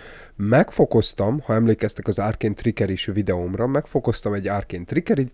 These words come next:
ö, Trickery-vel és a Skagati-val, Skag-,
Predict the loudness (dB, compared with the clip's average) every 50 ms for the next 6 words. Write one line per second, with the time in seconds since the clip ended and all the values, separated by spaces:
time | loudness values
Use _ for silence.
0 | _ -6 -4 -2 -2 -4 -4 -8 -8 -6 -2 0 0 2 2 0 -2 -4 -6 -10
1 | -10 -10 -10 -8 -8 -6 -6 -4 -4 -4 -4 -4 -6 -8 -8 -6 -6 -8 -8 -8
2 | -14 -18 -20 -20 -20 -20 -20 -18 -10 -8 -4 0 2 2 4 4 4 4 4 2
3 | 0 -4 -6 -6 -6 -4 -2 -2 -2 -2 -4 -8 -18 -18 -14 -10 -4 -2 0 0
4 | -2